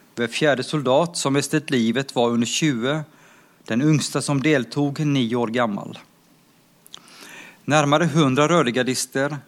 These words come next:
blev tatt i fånge vid Vilkila. Och det ska ha blivit skutt om tränt alla som män. Bilder som är tatt lika efterpå visar hauger med döda mellan husen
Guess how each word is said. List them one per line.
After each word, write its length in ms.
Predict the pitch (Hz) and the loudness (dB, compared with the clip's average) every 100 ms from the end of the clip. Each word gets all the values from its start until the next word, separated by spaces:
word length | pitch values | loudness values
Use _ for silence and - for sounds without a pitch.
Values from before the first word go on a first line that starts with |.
| _ | _
blev 140 | 147 | 0
tatt 380 | 147 - 131 - | 0 0 -4 -2
i 60 | 131 | -8
fånge 440 | - 151 113 101 | -4 -2 -2 -2
vid 200 | 120 123 | -2 -2
Vilkila. 600 | 113 110 - - - - - _ _ _ - _ - - - _ | 0 -2 -4 -10 -8 -8 -14 _ _ _ -20 _ -20 -20 -20 _
Och 100 | 127 | -4
det 60 | 131 | -2
ska 160 | - | -2
ha 120 | 135 147 | 0 2
blivit 200 | 151 156 | 2 0
skutt 440 | - 151 160 160 | 0 2 0 0
om 180 | 143 143 | -2 -2
tränt 380 | - 139 127 - | -2 0 0 0
alla 320 | 151 123 113 | -2 0 -2
som 220 | - 110 | -2 -2
män. 300 | 104 110 110 104 _ _ _ _ - - - - - - _ | -2 -4 -10 -12 _ _ _ _ -20 -20 -20 -20 -20 -20 _
Bilder 380 | 113 - 135 131 | 0 2 2 0
som 180 | 165 | 2
är 40 | 175 | 0
tatt 340 | 170 156 143 | 2 -2 0
lika 240 | 175 - 185 | -2 0 -2
efterpå 520 | 170 131 - 143 147 | -2 -8 -2 0 2
visar 340 | 143 139 156 | 0 0 -2
hauger 580 | 143 160 180 127 156 175 | -2 2 2 2 2 2
med 200 | 151 147 | 0 0
döda 400 | 170 170 117 120 | 2 2 2 0
mellan 260 | 127 131 147 | 0 0 0
husen 560 | 131 104 - 127 127 | -2 -2 -4 -2 -2